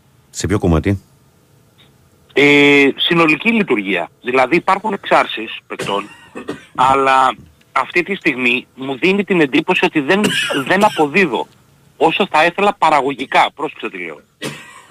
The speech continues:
Speaker 2: Δηλαδή, ακόμα και να δημιουργώ ευκαιρίες, δεν έχει, δεν υπάρχει απαραίτητη, πώς να την πω, συνεργασία, συγχρονισμός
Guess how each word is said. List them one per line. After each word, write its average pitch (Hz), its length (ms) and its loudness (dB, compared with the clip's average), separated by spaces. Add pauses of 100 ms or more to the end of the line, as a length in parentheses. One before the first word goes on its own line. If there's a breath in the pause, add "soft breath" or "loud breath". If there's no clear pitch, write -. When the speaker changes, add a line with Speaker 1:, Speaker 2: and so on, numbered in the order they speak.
(100)
Speaker 2:
Δηλαδή, 131 380 2
ακόμα 160 380 0
και 190 120 -2
να 175 120 2
δημιουργώ 135 460 0
ευκαιρίες, 123 800 0
δεν 196 480 -2
έχει, 147 580 0 (920)
δεν 185 240 2
υπάρχει 190 460 0
απαραίτητη, 180 1080 -2 (520)
πώς 156 100 -14
να 160 120 0
την 127 140 -6
πω, 107 340 0 (400 loud breath)
συνεργασία, 120 800 0
συγχρονισμός 127 1040 0